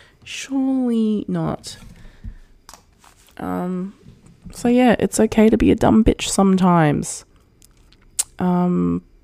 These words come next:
but in saying that, I'm not trying to make the same mistakes.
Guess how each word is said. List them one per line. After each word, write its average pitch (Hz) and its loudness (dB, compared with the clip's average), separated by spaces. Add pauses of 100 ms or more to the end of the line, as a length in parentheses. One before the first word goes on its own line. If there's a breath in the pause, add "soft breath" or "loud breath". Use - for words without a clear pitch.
(120)
but 170 0 (340)
in 180 -4
saying 170 -4
that, 165 -2
I'm - -4
not 180 -4
trying 175 -2
to 165 0
make 165 -2
the 160 -6
same 156 -2
mistakes. - -6